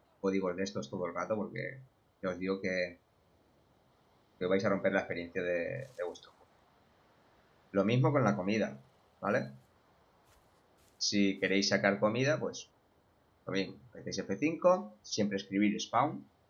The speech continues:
dejar un espacio y vamos a sacar, pues, no sé, eh, carne cruda, que sería raw,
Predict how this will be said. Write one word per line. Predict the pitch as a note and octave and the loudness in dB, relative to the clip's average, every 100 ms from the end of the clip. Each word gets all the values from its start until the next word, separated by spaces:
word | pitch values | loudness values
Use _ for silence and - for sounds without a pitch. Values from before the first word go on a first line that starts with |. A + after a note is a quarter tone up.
| _ _ _ _ _ _ _ _ _ _ _ _ _ _ _ _ _ _ | _ _ _ _ _ _ _ _ _ _ _ _ _ _ _ _ _ _
dejar | - F#2+ | 0 2
un | F#2+ | 2
espacio | F#2 - C#3 D3 F3 G3+ - _ _ _ _ _ - | 0 6 6 6 2 2 -6 _ _ _ _ _ -2
y | B2+ C#3+ D3+ | 4 6 6
vamos | D3 A#2+ B2 A2+ | 6 6 6 2
a | |
sacar, | A2 G#2 A2+ A#2+ B2+ - | 2 4 6 8 6 2
pues, | G2 F#2+ F#2+ F#2+ F#2 F#2 F#2 F#2 F#2 - - - - - | 2 2 2 0 0 -2 -4 -8 -10 -14 -10 -8 -8 -10
no | - G2+ | -4 -2
sé, | F#2 F2+ - - _ _ _ _ _ _ | -2 -4 -10 -20 _ _ _ _ _ _
eh, | G2+ G2 F#2+ F#2 F#2+ F#2 F#2 - - | 0 2 2 2 0 -2 -4 -8 2
carne | A2+ B2 C3 C3 - | 4 4 0 -4 -6
cruda, | B2 B2+ - - _ _ _ _ _ _ _ _ - | -4 -4 -8 -18 _ _ _ _ _ _ _ _ -4
que | |
sería | G2 F#2 F#2+ D#2 | -2 2 0 2
raw, | G2 F2 - | 6 6 4